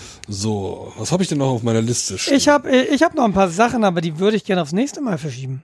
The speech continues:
Speaker 2: Weil ich glaube, das ist eher... Ich hab noch eine Produktempfehlung. Ähm, eine Produktempfehlung. Ja, p-, haben wir die Kategorie Produktempfehlung? Jetzt haben wir sie.
Speaker 1: Du meinst Werbung?
Speaker 2: <laughs>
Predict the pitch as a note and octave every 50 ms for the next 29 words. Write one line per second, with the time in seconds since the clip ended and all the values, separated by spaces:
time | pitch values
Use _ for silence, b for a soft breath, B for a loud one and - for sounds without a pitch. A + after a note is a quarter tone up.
0 | _ _ _ _ _ _ _ _ _ - F#3 E3+ F#3 F#3 F#3+ G3 - - B3+ C#4
1 | D#4 E4 D#4 D4 C#4 A#3+ G#3 A3+ F#3+ G#3 G#3+ A3+ A3 G#3+ G#3 F#3 B B B B
2 | A#3 - C4 C#4 E4 D4+ C4+ B3 - - A3 G3 F3 B3+ - - C#4+ A3 F#3 -
3 | - F3 D3+ C#3 C#3 D3 D#3+ _ _ _ _ _ _ b b b b b b b
4 | b b b b b b b b b b _ _ - G3+ F#3+ F#3 F#3 F#3 F#3 F#3
5 | F3+ _ _ _ _ b b b b b b b b b b b - G3+ F#3 -
6 | - - A3 F3 A#3 C#4+ - - C4+ A3+ G3+ - - A3+ G#3 G#3 G#3 G#3 E3+ D#3+
7 | C#3 - - - - G3+ - F#3 G3 C4 E4 F4 D#4+ A#3+ G3+ E3 E3 - - -
8 | - G3 D3 G3 E3 F#3 - - F3 D3+ B3 - - C#4 A#3 A3+ - - B3+ C#4+
9 | D4+ D#4 _ _ _ _ _ _ _ _ _ _ _ _ _ _ _ _ _ _
10 | F#3 E3 - - D#3+ D3+ C#3+ B2+ B2+ B2 A#2 A2 G#2 G#2 G2+ - - - - F#2+
11 | G2 A#2 G#2 G2+ G#2+ A2 A#2 A2+ G2 F#2+ F#2+ G#2 _ _ _ _ _ - - -